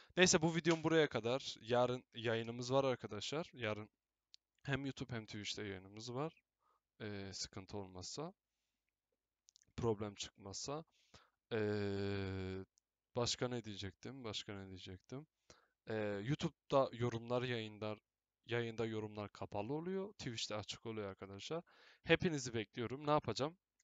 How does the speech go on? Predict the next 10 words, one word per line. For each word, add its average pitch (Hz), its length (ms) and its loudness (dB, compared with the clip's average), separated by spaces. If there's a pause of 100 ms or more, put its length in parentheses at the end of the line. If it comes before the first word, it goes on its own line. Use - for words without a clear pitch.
(760)
Birikmiştim, 127 720 0
biriktirdiğim 127 520 -4
bir 147 60 0
on 139 200 0
tane 120 240 -4
falan 120 260 -4
kutu - 260 -8
var. 156 180 2
Onları 110 380 -4
kırdıracağım. 101 600 -6